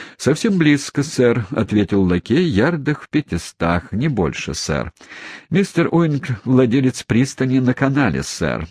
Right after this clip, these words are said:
а дом, где он проживает, да что я говорю, сэр, и пятисот ярдов не будет, сэр».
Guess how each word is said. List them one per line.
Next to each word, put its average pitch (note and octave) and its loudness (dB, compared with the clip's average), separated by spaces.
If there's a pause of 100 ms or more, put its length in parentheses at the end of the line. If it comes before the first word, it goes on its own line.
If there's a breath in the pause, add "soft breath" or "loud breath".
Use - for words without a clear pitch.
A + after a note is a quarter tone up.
(120)
а G2+ 0
дом, D3+ 0
где F#2+ 0
он E2+ 0
проживает, E3+ -2 (260)
да A2 -2
что G#3 -2
я G3 0
говорю, D3 0
сэр, - -6 (480 soft breath)
и F3+ 4
пятисот F3+ 0
ярдов E3 2
не F#2+ 4
будет, D#2+ 0
сэр». - -4